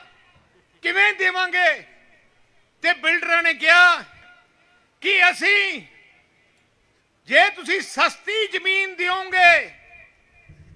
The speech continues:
ਤਾਂ ਹੀ ਅਸੀਂ ਤੁਹਾਨੂੰ ਮੋਢੇ ਗੱਫੇ ਦੇ ਸਕਾਂਗੇ। ਫਿਰ ਇਹਨੇ ਇੱਕ ਸਕੀਮ ਲੱਗੀ, ਕਿਉਂਕਿ ਜਦੋਂ ਬਾਦਲ ਸਾਹਿਬ ਆਪਣੀ ਜ਼ਮੀਨ ਆਪਾਂ ਕਿਸੇ ਕੰਮ ਵਾਸਤੇ ਲੈਂਦੇ ਸੀ, ਭਾਵੇਂ ਘੁੱਦਾ ਯੂਨੀਵਰਸਿਟੀ ਬਣੀ,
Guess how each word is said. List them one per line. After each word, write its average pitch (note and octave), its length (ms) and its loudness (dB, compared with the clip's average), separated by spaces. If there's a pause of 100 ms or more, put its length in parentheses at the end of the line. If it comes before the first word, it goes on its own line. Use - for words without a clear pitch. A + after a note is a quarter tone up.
(240)
ਤਾਂ C4 160 -2
ਹੀ F4 200 -6
ਅਸੀਂ C4 160 -10
ਤੁਹਾਨੂੰ C4+ 240 -12
ਮੋਢੇ B3 360 -10
ਗੱਫੇ A#3 360 -14
ਦੇ G#3 220 -12
ਸਕਾਂਗੇ। F#3+ 580 -14 (1400)
ਫਿਰ B3+ 140 -2
ਇਹਨੇ C4+ 360 -4
ਇੱਕ C4 100 -8
ਸਕੀਮ C4+ 380 -10
ਲੱਗੀ, C4+ 540 -6 (800)
ਕਿਉਂਕਿ C#4+ 300 -6
ਜਦੋਂ D4 180 -8
ਬਾਦਲ C4 440 -6
ਸਾਹਿਬ D#4+ 440 -2 (680)
ਆਪਣੀ D#4 440 -6
ਜ਼ਮੀਨ D#4 460 -8
ਆਪਾਂ D#4 260 -6
ਕਿਸੇ D4 300 -4
ਕੰਮ D#4 240 -10
ਵਾਸਤੇ D#4+ 280 -4
ਲੈਂਦੇ D#4+ 480 -2
ਸੀ, E4 420 -8 (720)
ਭਾਵੇਂ D4+ 340 0 (100)
ਘੁੱਦਾ D#4+ 300 0
ਯੂਨੀਵਰਸਿਟੀ F#4+ 680 -2
ਬਣੀ, F#4 500 -2